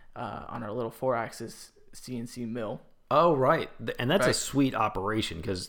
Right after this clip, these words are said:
Speaker 2: the way it's done right now, you guys have it so that we chuck up a piece of pipe.
Speaker 1: Yep.
Speaker 2: And then it, that drum basically doesn't come off the machine until it's done.
Speaker 1: Until it's done.
Speaker 2: Uh, there's no welding step, like you mentioned. It's,
Speaker 1: Exactly.
Speaker 2: it's completely weldless.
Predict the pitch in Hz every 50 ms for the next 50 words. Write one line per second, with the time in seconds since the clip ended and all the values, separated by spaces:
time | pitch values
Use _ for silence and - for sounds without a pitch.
0 | - - - - 104 110 127 131 131 131 123 - - 107 104 - - - - -
1 | 120 110 117 113 104 101 95 101 117 117 107 101 98 101 98 110 101 98 95 104
2 | 98 95 92 92 87 - - 98 92 95 95 - - - - - - - - -
3 | - - - - - - - - - - - - - - - 123 117 - 156 147
4 | 139 127 110 123 - - 131 120 123 107 - - 208 - - - - - - -
5 | - - - - - - 139 156 175 - - - - - - 113 110 110 113 113
6 | 113 110 113 113 - - - 135 120 101 123 131 147 139 - 123 123 135 135 135
7 | 123 110 107 120 117 - 110 101 98 90 113 117 107 113 104 - 123 120 117 110
8 | 104 - 95 92 92 90 - - 131 123 110 98 90 80 - - 95 82 - -
9 | - - 87 82 - 95 98 92 82 78 139 139 120 120 113 - - - 123 113
10 | 107 92 - - 117 104 98 113 117 113 107 104 98 104 113 113 107 117 110 107
11 | - - - 110 107 - - 107 107 - - 110 98 104 104 98 - - 104 101
12 | 95 92 - - 123 - 120 123 123 120 117 107 - 113 101 101 127 127 110 113
13 | 107 98 92 101 101 101 104 92 92 95 90 92 92 - - -